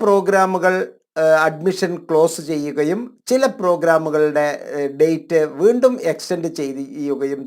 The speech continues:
ചെയ്തിരിക്കുന്നു. ഇവിടെ മൂന്ന് കാര്യങ്ങളാണ് ഇന്നത്തെ ഈ വീഡിയോയിൽ നമ്മൾ പ്രതിപാദിക്കുന്നത്. എം നോട്ട്സ്, ഏഹ്, സുഹൃത്തുക്കൾ, എം നോട്ട്സ് സബ്സ്ക്രൈബേഴ്സ്, അതുപോലെ തന്നെ നോൺ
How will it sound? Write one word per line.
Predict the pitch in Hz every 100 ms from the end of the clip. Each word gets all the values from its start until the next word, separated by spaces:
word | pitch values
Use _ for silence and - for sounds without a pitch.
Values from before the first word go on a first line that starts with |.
| 135
ചെയ്തിരിക്കുന്നു. | 113 107 104 - 110 113 _ _ _ _ _ _ - - 262
ഇവിടെ | 277 247 147 160 208 _ _ _ -
മൂന്ന് | 190 254 294 294 277
കാര്യങ്ങളാണ് | 208 208 214 208 202 185 185 180
ഇന്നത്തെ | 170 175 180 165
ഈ | 175 151
വീഡിയോയിൽ | 160 165 165 160 160 156
നമ്മൾ | 143 143 143
പ്രതിപാദിക്കുന്നത്. | 131 127 127 131 120 - 123 117 - - _ 156
എം | 160 180
നോട്ട്സ്, | 185 185 - 190 190 185 - 131 156
ഏഹ്, | 156 151
സുഹൃത്തുക്കൾ, | - 160 165 180 - 175 185 - 147
എം | 147 165
നോട്ട്സ് | 165 160 170 170 -
സബ്സ്ക്രൈബേഴ്സ്, | 151 - 156 156 156 170 180 185 147
അതുപോലെ | 143 156 160 156
തന്നെ | 156 156 143
നോൺ | 143